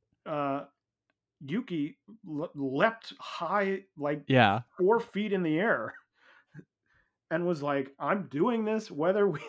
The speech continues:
Speaker 1: <laughs> like it or not." It just was very strange.
Speaker 2: It was very weird.
Speaker 1: Um, other than that, it was sort of just a match. I thought the highlights were the Kamiyu Mahiro interactions.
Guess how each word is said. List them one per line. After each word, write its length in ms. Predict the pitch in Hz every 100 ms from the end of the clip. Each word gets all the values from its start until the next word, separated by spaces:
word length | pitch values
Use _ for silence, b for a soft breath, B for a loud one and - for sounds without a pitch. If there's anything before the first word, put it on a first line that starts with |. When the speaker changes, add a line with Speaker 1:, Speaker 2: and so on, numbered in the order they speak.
| -
Speaker 1:
<laughs> 160 | -
like 220 | 311 - -
it 60 | 220
or 120 | 180
not." 420 | 196 285 294 - -
It 120 | 196 -
just 220 | 262 -
was 160 | 151 135
very 320 | 117 208 202
strange. 580 | 135 - 151 135 110 101
Speaker 2:
It 160 | 120 -
was 160 | 120 -
very 320 | 110 104 98
weird. 440 | 92 90 85 95 - b b b -
Speaker 1:
Um, 560 | 143 139 135 135 135 139 _ _ _ _ _ _ _ _ _ _ _ _ _ -
other 220 | 208 277
than 220 | 202 147
that, 300 | 139 185 202 165
it 140 | 165
was 260 | 143 135 -
sort 240 | 185 180
of 220 | 156 135
just 300 | 135 156 -
a 300 | 143 139 139 139 _ _ _ _ _ _
match. 580 | 127 147 196 208 208 - - _
I 100 | 143
thought 220 | 147 165
the 80 | 147
highlights 540 | 131 156 156 156 143 -
were 360 | 131 139 135
the 120 | 127 120
Kamiyu 800 | - 147 135 135 135 135 131
Mahiro 680 | 127 123 131 135 131 127 127 -
interactions. 1080 | 139 131 123 117 147 - 165 156 156 156 -